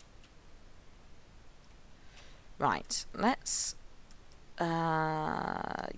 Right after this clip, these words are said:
yep. Let's put that there. Ooh. Oh, really? Put that there.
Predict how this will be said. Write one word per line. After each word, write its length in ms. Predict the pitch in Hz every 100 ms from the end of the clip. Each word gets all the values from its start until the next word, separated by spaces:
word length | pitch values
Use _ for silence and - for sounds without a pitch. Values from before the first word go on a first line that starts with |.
| -
yep. 220 | - - - - - - -
Let's 280 | 175 - -
put 240 | - 247 - -
that 240 | 190 - - - 151
there. 440 | 147 135 143 220 - - - - -
Ooh. 420 | 554 494 120 104
Oh, 0 | - - - - - - -
really? 640 | 311 330 403 - - - - - - - - - - -
Put 100 | -
that 160 | - -
there. 340 | 71 71 78